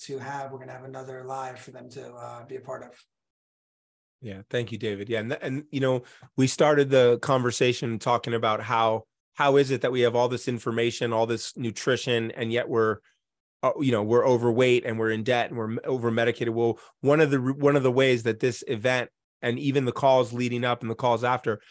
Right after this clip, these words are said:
Speaker 2: they are gonna be experiential, so that you're, you're gonna experience a version of yourself that has more energy and more clarity and more focus, so that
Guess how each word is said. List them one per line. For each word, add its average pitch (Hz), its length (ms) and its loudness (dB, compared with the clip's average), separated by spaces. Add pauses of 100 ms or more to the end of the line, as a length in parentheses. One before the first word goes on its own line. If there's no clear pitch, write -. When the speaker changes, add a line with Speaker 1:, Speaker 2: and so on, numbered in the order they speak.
(220)
Speaker 2:
they 143 140 6
are 156 120 6
gonna 156 160 2
be 143 160 4
experiential, 120 960 -2 (800)
so 131 180 -2
that 131 160 2
you're, 143 240 2
you're 147 220 2
gonna 156 180 2
experience 151 840 0
a 123 120 0
version 131 440 0
of 120 120 -2
yourself 110 560 -2 (840)
that 123 240 0
has 127 240 0
more 139 260 2
energy 127 460 0
and 113 120 -4
more 127 200 0
clarity 127 440 2
and 117 80 -2
more 120 140 0
focus, 127 420 -2
so 131 140 -2
that 120 220 0